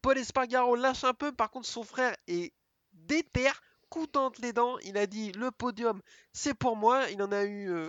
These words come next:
un ou deux dans sa carrière, un, un, je crois. Et jamais avec l'Aprilia. L'Aprilia n'a jamais fait de podium, donc il s'est dit : « Là, c'est bon, c'est pour moi. » Jack Miller, lui, derrière, a dit : « Non, non, non, non, non. Le podium, ça va être pour moi. » Et dans le dernier tour, ils vont nous offrir, euh, bah, le seul truc qui s'est passé de cette course, c'est-à-dire une bagarre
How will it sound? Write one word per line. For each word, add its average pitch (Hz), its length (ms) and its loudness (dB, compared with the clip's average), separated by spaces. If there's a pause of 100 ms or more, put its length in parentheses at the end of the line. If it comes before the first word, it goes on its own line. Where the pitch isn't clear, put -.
un 196 100 -6
ou 208 120 -10
deux 208 140 -10
dans 220 120 -10
sa 208 120 -14
carrière, 220 320 -10 (100)
un, 233 220 -12 (300)
un, 185 80 -6
je - 100 -16
crois. 214 220 -4 (560)
Et 190 160 -2
jamais 247 240 4
avec 240 260 4
l'Aprilia. 233 320 0
L'Aprilia 233 320 -2
n'a 220 100 -2
jamais 233 220 -4
fait 233 120 -8
de 196 40 -20
podium, 226 380 -4
donc 190 160 -10
il 185 60 -16
s'est 208 120 -14
dit : « 202 120 -8
Là, 220 80 0
c'est 196 180 -8
bon, 202 100 -12
c'est - 140 -14
pour 190 160 -8
moi. » 247 180 2
Jack 247 240 -2
Miller, 269 240 0
lui, 262 100 -6
derrière, 233 240 2
a 233 40 0
dit : « 214 120 -14
Non, 214 120 -4
non, 208 100 -4
non, 180 140 -6
non, 170 60 -8
non. 202 160 -6 (420)
Le 180 100 -2
podium, 208 340 0
ça 185 120 -6
va 175 80 0
être 208 120 -6
pour 196 160 -6
moi. » 190 240 -4
Et 185 100 -6
dans 196 160 0
le 196 60 -6
dernier 233 260 -2
tour, 240 140 -6
ils 208 100 -6
vont 185 120 -6
nous 185 240 -6
offrir, 202 400 -2 (480)
euh, 156 280 0
bah, 147 200 -4
le 147 220 -6
seul 185 200 -6
truc 202 200 -14
qui - 80 -20
s'est - 80 -8
passé 160 240 -6
de - 40 -12
cette 156 160 -10
course, 233 200 -8
c'est-à-dire 196 180 -2
une 185 80 -12
bagarre 202 320 4